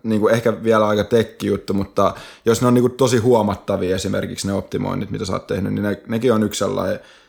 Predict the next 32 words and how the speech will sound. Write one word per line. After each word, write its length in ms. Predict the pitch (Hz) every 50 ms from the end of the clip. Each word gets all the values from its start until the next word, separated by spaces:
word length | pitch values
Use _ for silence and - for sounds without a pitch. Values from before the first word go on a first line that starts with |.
| _ _ -
mikä 360 | 104 101 98 - - 98 98
varmasti 400 | 101 101 98 98 98 98 - 98
niinku 220 | 98 101 98 98
kiinnostaa 720 | 95 - 104 101 98 95 98 98 - - 104 98 98 92 92 82
isokulusia. 800 | 101 92 104 95 - 101 95 98 95 87 - 104 101 101 101 - - - _ _ _ _ _ _ _ -
Riippuu 300 | 139 139 139 - 151 135
kans 180 | 156 147 135 147
yrityksessä, 500 | 135 113 101 95 98 92 - 101 92 107
jos 140 | 101 -
on 60 | 117 113
joku 200 | 110 110 120 120
isompi 560 | 117 113 104 - 113 107 101 101 98 107 104
yritys, 360 | 107 104 107 101 98 101 -
missä 300 | 104 95 - - 104 95 - - - _
saattaa 400 | - 101 95 - - 107 104 101
kulut 400 | - - - 107 104 101 98 -
olla 280 | 104 104 104 104 98 101
aika 200 | 101 101 95 92
isot, 300 | 87 92 101 113 - 104
A 160 | 101 95 95
V 160 | 95 101 104
S-kulut 420 | - - - 107 101 - - - _ _ _ -
jne, 420 | 101 98 98 98 101 95 92 95
niin 160 | 101 95 - - - - - _ _ _
noi 140 | 101 104 107
on 80 | 110 110
aika 380 | 107 101 107 107 98 - - - - _
oleellisia 640 | - 113 107 95 92 90 90 92 - 104 104 104 - - - _ _ _ _ - - - -
parannuksia 600 | 98 98 98 92 92 95 92 - - - 101 104
mun 120 | 104 101
mielestä 420 | 104 104 107 104 110 110 - -
ainakin. 280 | 113 107 113 117 117 -